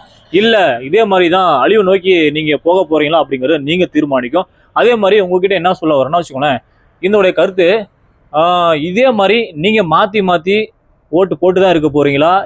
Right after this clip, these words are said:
இல்ல அடுத்த ஒரு ஆட்சி, புது ஆட்சி நம்ம மாத்தணும், அடுத்த ஒரு ஆட்சி நம்ம அஞ்சு வருஷம் கொடுத்து பார்க்கலாம், என்னதான் நடக்க போகுது அப்படின்ட்டு கொஞ்சமாவது சிந்திச்சு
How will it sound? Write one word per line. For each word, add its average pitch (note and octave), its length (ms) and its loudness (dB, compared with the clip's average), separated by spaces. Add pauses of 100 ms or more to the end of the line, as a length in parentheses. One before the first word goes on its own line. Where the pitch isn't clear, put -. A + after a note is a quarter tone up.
(140)
இல்ல G#3 260 0 (680)
அடுத்த A3 340 0
ஒரு A3+ 160 4
ஆட்சி, F3 320 2
புது F#3 320 0
ஆட்சி F#3 320 0
நம்ம F3 220 0
மாத்தணும், F#3+ 580 0 (180)
அடுத்த F3 300 -2
ஒரு F#3 140 4
ஆட்சி F#3 240 0
நம்ம F#3 160 0
அஞ்சு D#3 220 0
வருஷம் F3+ 240 -2
கொடுத்து F#3+ 280 0
பார்க்கலாம், E3+ 440 0 (240)
என்னதான் G3 360 -2
நடக்க F#3 320 0
போகுது F#3 200 2
அப்படின்ட்டு E3 420 -2 (420)
கொஞ்சமாவது G#3 400 2
சிந்திச்சு G3+ 520 -4